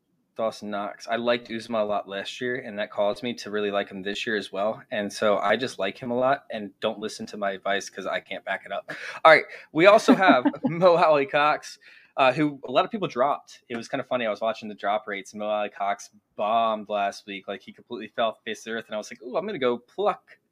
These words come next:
Speaker 1: Mo Alie-Cox off a few of these waiver wires just to see what happens." Uh, he comes out, and he had two targets. I'm sorry, he ended up having, I believe, what, two touchdowns this past game? Uh,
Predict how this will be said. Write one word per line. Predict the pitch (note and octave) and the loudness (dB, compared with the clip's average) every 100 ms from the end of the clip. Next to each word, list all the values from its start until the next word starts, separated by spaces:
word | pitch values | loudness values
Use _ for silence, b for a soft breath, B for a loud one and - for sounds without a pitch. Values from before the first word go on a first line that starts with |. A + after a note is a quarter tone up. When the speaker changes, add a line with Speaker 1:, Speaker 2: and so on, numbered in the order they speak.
| _ _ _ _ _ _ - | _ _ _ _ _ _ -6
Speaker 1:
Mo | C3+ | 0
Alie-Cox | C3+ B2+ A#2+ C3+ - | 2 0 0 -2 -2
off | A2 - | -6 -6
a | |
few | - A#2+ | -10 -8
of | A2 | -6
these | G#2+ A2 | -8 -4
waiver | A2 A#2+ | -2 0
wires | G#2+ G#2 G2+ | 0 0 -2
just | - - | -10 -16
to | |
see | - | -12
what | G#2+ | -8
happens." | G#2+ G#2+ G#2+ G2+ G2+ - B B B | -2 0 -2 -6 -12 -18 B B B
Uh, | C3 C3 | 6 6
he | F3 | 4
comes | D#3+ E3 C3+ | 2 2 4
out, | B2 A#2+ - | 2 2 0
and | B2+ | -4
he | C3+ | 0
had | B2 - | 0 -2
two | - D3+ | -6 -4
targets. | - C#3 C3 C3 - - - b b b b b _ _ _ - | 4 4 4 0 -4 -14 -20 b b b b b _ _ _ 2
I'm | D3 | 2
sorry, | D#3 C3 | 4 0
he | D3 | 2
ended | D#3 | 0
up | C#3 | 2
having, | D3+ C#3 | 2 2
I | |
believe, | B2 C#3 B2+ | -2 -4 -4
what, | B2 | -4
two | - D3 | -6 -4
touchdowns | C#3+ - D3 B2+ | -4 -2 -4 -4
this | B2 | -6
past | C3+ B2+ - | -4 -4 -4
game? | B2+ C3+ C#3+ - _ | -6 -4 -6 -8 _
Uh, | C#3+ G#2+ D2 | -10 -10 -10